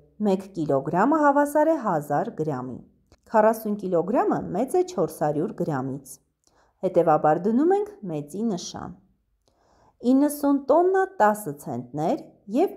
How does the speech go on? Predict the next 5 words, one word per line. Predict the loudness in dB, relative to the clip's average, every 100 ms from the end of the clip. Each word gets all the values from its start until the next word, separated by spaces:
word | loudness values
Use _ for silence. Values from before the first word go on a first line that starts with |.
| -4
իննսուն | 0 0 -2 -2 0
մեկ | 0 0 -6
տոննա։ | -6 -4 -4 -8 -10 -16 _ _ _ _ _ _ _ _ _ _ 0
Մենք | 2 2 0
գիտենք, | -4 -4 -2 -2 -2 -6